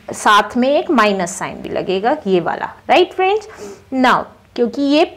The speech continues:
पूरा एक है वैल्यू, इसे इधर लेके गए, three ones are three, three threes are nine, four ones are four, four fours are sixteen, minus minus plus four upon three,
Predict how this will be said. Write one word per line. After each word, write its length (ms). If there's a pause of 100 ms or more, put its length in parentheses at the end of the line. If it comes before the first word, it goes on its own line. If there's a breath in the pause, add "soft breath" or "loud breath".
पूरा 300
एक 260
है 140 (140)
वैल्यू, 260 (100)
इसे 280
इधर 360
लेके 300
गए, 200 (1000 soft breath)
three 220
ones 200
are 180
three, 160 (100)
three 240
threes 300
are 140
nine, 400 (440 loud breath)
four 140
ones 280
are 80 (140)
four, 200
four 260
fours 360
are 140
sixteen, 420 (380 loud breath)
minus 680
minus 480
plus 640 (500 loud breath)
four 360
upon 560
three, 300